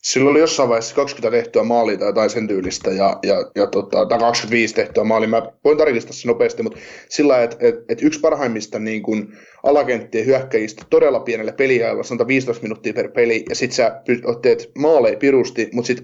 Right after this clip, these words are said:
kaikki Ville Viitta vastaan. Et tästä kun nyt Vrana on joukkueen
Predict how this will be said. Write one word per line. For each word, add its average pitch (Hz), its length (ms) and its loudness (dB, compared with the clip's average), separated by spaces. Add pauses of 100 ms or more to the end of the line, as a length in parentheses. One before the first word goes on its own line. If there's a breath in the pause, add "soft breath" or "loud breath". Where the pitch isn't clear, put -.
(100)
kaikki - 600 -2
Ville 107 200 2
Viitta - 240 -2
vastaan. - 340 -8 (320 loud breath)
Et 117 100 -4
tästä 139 260 -2
kun 117 320 0
nyt 131 220 -2
Vrana 170 240 0
on 147 100 0
joukkueen 143 580 0